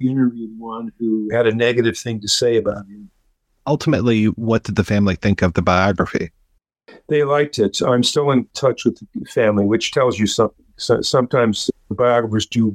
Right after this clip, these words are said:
Speaker 1: books on families, and there's a falling out. It's like a love affair, and then the book comes out, and they say, "Oh, that's not." They knew their father's faults,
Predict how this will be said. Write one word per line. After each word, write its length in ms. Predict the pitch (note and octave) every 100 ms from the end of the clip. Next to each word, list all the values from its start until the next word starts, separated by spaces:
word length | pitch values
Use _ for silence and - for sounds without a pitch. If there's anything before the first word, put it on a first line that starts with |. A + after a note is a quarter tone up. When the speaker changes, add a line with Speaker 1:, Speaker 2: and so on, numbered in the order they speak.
| -
Speaker 1:
books 240 | A#2+ -
on 160 | A#2 G2+
families, 800 | - A#2 A2 G#2+ G#2+ G2+ - - _ _ _ _ _ - -
and 420 | A#2 A2 G#2+ G#2
there's 520 | - F#3+ A2+ A2 G#2
a 320 | G#2+ G#2 G#2+ G2+ _ -
falling 420 | C#3+ A#2+ A2 A2+
out. 340 | A#2+ F#2 F#2+ - -
It's 160 | G2+ - _ _
like 200 | A2 G#2
a 60 | G#2+
love 240 | A2+ A2+
affair, 600 | G#2+ - A2+ G#2+ A2+ A2
and 160 | A2 G#2
then 180 | A2 G2+
the 60 |
book 220 | G2 C#3 -
comes 220 | A2 B2
out, 120 | G#2+
and 80 | G#2+
they 40 |
say, 180 | G2 A2
"Oh, 540 | G#2+ A2 A2+ A2 F#2+ - _ _ _ _ -
that's 200 | A2 -
not." 200 | A#2+ A#2 - _ _ _ _ -
They 200 | D#3+ E3
knew 300 | C#3+ D#3 D3
their 200 | A#2+ G#2+
father's 420 | A#2+ A2 G2+ -
faults, 720 | - A2+ G2+ G#2 - -